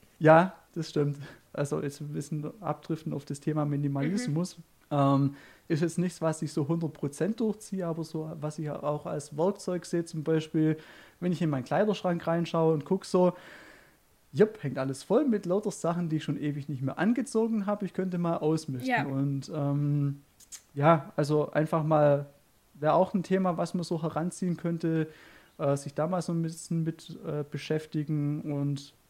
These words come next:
Speaker 1: das als Werkzeug nehmen, um da so ein bisschen sein Leben zu verbessern, sag ich mal. Weil ich finde das auch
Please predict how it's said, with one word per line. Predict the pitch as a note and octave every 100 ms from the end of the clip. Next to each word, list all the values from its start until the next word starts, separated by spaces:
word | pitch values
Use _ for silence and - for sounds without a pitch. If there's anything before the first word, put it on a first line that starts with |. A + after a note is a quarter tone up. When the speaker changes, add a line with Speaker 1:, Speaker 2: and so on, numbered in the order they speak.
| -
Speaker 1:
das | C#3+ C#3+
als | D#3 C#3+
Werkzeug | C#3+ F3+ - E3+ D#3+
nehmen, | D#3+ D#3
um | D3+ C#3+
da | C#3 D3
so | - D#3
ein | C#3+
bisschen | D#3 D#3
sein | C#3+ C#3+ C#3
Leben | C#3+ D#3 D3+
zu | C#3
verbessern, | C#3+ C#3+ - E3 E3
sag | D3 C#3+ C#3
ich | C3
mal. | C3+ C3+ B2+
Weil | C#3 E3 F3 - - - - _ _ -
ich | D3
finde | F#3+
das | G#3 E3+
auch | E3 D#3+ D#3